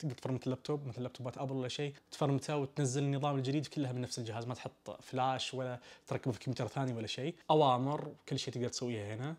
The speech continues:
تقدر تخش وتفرمت الجهاز، والجهاز مثلًا معلق أو شيء، تسوي كل شيء. هذه الحركة إذا سوتها أبل، أعرف إن ما راح تحط الماج سيف. ما تدري أبل شو تسوي، أو إن أبل يعني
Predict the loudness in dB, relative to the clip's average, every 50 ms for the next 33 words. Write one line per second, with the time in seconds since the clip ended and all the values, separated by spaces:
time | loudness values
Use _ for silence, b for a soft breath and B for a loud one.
0 | -10 _ _ _ -6 -6 -6 -6 -10 -14 -16 -8 -6 -4 -4 -4 -6 -6 -4 -4
1 | -4 -2 -4 -4 -4 -2 -2 -2 0 0 -2 -2 -4 -6 -8 -6 -6 -4 -2 -2
2 | -2 0 2 2 2 2 0 0 -2 0 0 0 0 2 2 4 4 4 2 -2
3 | -4 -2 -2 -2 -2 -2 -4 -4 -2 0 0 0 -2 -4 -4 -4 -4 0 2 2
4 | 2 2 4 2 2 2 2 2 2 4 6 4 4 4 4 2 2 4 4 4
5 | 2 2 0 0 0 0 0 0 0 -2 -2 -4 -6 -12 -16 -12 _ -6 -4 -4
6 | -4 -4 -4 -6 -8 -10 -12 -16 _ _ 10 12 12 12 12 12 12 12 12 12
7 | 8 6 8 8 10 10 10 10 10 10 10 10 10 8 8 8 8 10 10 10
8 | 10 10 8 8 8 6 6 4